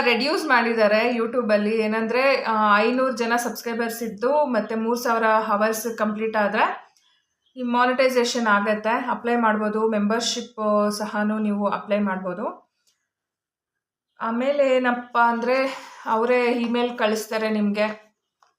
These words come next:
ಆ, ಈ ತರ ಅಪ್ಲೈ ಮಾಡಿ ಅಂತ ಅಂದ್ಬಿಟ್ಟು. So ವೈ ಟಿ ಆ್ಯಪಲ್ಲಿ ನೀವೆಲ್ಲಾನು ನೋಡ್ಕೋಬೋದು, ಡಾಲರ್ ಸಿಂಬಲ್ ಇರುತ್ತಲ್ಲ,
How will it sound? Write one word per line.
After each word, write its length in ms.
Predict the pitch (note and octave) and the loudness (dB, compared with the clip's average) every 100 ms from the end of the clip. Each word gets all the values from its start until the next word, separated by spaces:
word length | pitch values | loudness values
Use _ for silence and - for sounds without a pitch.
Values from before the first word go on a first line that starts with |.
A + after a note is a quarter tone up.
| _ - | _ -10
ಆ, 280 | G#3 G#3 G#3 | -4 0 0
ಈ 160 | G#3 | -2
ತರ 120 | G#3 G#3 | 0 0
ಅಪ್ಲೈ 320 | G3+ G#3+ A3+ | 0 0 -2
ಮಾಡಿ 320 | A#3 G#3 G3 | 0 0 0
ಅಂತ 180 | G3 G3+ | -4 -4
ಅಂದ್ಬಿಟ್ಟು. 520 | G3+ G3+ G3 A3+ B3+ | -6 -6 -6 -4 -4
So 360 | A#3 A3+ G#3 G3+ | -6 -6 -4 0
ವೈ 120 | G#3 | 0
ಟಿ 140 | G#3+ A#3+ | 0 0
ಆ್ಯಪಲ್ಲಿ 380 | G#3+ A3 G#3+ | 0 0 -2
ನೀವೆಲ್ಲಾನು 440 | G#3 G#3 G3 G#3 G#3+ | -2 0 0 -2 0
ನೋಡ್ಕೋಬೋದು, 720 | G3+ G3+ A3 G3+ F#3+ B3 D4+ - _ _ | -2 -2 -4 -6 -4 -6 -8 -16 _ _
ಡಾಲರ್ 320 | A3 A#3+ C#4+ | 0 2 2
ಸಿಂಬಲ್ 360 | C#4+ A3+ A#3 A#3 | 0 -2 0 0
ಇರುತ್ತಲ್ಲ, 340 | G#3 G#3 G#3+ | -2 -2 0